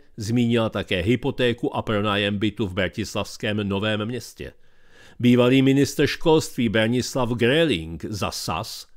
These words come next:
měl příjem čtyřiapadesát tisíc osm set sedmdesát čtyři eur. V daňovém přiznání uvedl byt v bratislavském Starém Městě, úspory na účtu a hypotéku.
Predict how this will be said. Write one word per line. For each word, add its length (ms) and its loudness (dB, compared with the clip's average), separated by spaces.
měl 200 -2
příjem 340 -4
čtyřiapadesát 920 -2
tisíc 500 -8
osm 380 -6
set 220 -8
sedmdesát 600 -4
čtyři 320 -10
eur. 260 -4
V 100 -8
daňovém 460 4
přiznání 680 -2
uvedl 400 2
byt 260 0
v 100 -6
bratislavském 800 -2
Starém 340 -2
Městě, 500 -6
úspory 500 -2
na 100 -4
účtu 480 -8
a 40 -6
hypotéku. 720 -6